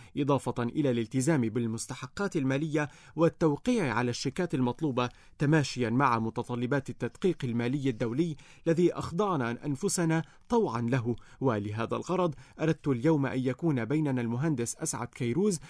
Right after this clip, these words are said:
المكلف من قبل المؤسسة بمتابعة ملف المستشفى، لكي يضعنا جميعا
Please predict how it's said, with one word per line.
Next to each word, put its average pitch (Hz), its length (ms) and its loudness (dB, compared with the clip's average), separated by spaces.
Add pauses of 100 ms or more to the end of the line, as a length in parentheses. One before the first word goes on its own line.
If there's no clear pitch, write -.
(180)
المكلف 196 520 2
من 123 80 -2
قبل 135 320 -2
المؤسسة 143 680 0 (240)
بمتابعة 139 720 2
ملف 123 360 0
المستشفى، 113 640 -2 (260)
لكي 123 320 0
يضعنا 117 440 0
جميعا 147 460 0